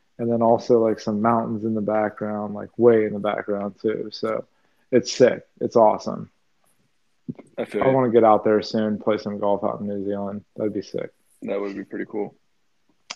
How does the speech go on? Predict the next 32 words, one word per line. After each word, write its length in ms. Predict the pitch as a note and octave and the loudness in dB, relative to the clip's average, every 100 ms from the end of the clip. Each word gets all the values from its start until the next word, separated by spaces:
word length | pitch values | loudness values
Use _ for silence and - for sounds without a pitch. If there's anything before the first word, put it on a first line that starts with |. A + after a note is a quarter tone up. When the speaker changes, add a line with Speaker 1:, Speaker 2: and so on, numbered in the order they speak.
| _ - | _ -6
Speaker 1:
Um, 480 | A#2+ A#2 A2 G#2 G2 D3+ | -2 -2 -2 -4 -4 4
anyways, 540 | D3 C3 A#2+ A#2 - | 6 8 6 4 2
backtracking. 760 | A#2+ A2+ - A#2+ A2 G#2+ G#2 - _ _ _ _ _ _ _ _ _ _ _ _ _ _ _ _ _ _ - | 2 2 0 2 2 0 -6 -10 _ _ _ _ _ _ _ _ _ _ _ _ _ _ _ _ _ _ -4
More 640 | A#2+ A#2+ C3 B2+ - - _ _ _ | 2 6 6 6 0 -16 _ _ _
good 220 | - B2+ A2+ | 4 6 6
golf 280 | A2 A#2 | 6 4
courses, 640 | - A#2+ A2 A2+ A2 G2+ - | 6 4 4 2 0 0 -4
like, 200 | G#2+ A#2 | -4 -4
in 80 | A#2 | -6
my 100 | A2 | -2
backyard. 480 | A2+ A#2 - A2+ | 2 2 2 2
I 80 | A2 | 4
could 140 | B2+ B2+ | 4 6
do 160 | C#3 | 6
a, 340 | A#2+ - - A#2+ | 6 -2 0 2
like, 120 | A2+ | 2
a 80 | A2 | 0
top 360 | - A#2 - | 2 2 2
five 300 | A2+ A2 G#2+ | 2 2 2
for 100 | G#2 | -4
Pinehurst, 640 | - G#2+ A2 G#2+ G#2 - - | -4 -2 -2 -4 -10 -10 -2
like, 360 | G#2 G2+ _ _ _ _ _ - | 0 0 _ _ _ _ _ -8
or, 100 | A#2+ | 0
like, 220 | A#2 A2 | 2 2
those 260 | A#2 A#2+ A#2 | 6 6 6
could 160 | B2+ A2 | 2 4
even 300 | A2+ A2 G#2+ | 4 2 0
be 120 | G#2+ | 0
in 80 | G2+ | 0
my 140 | F#2+ | -4
top 360 | - F#2+ G2+ - | -4 -4 -4 -4
five. 380 | G2+ F#2+ F#2+ | -2 -2 -4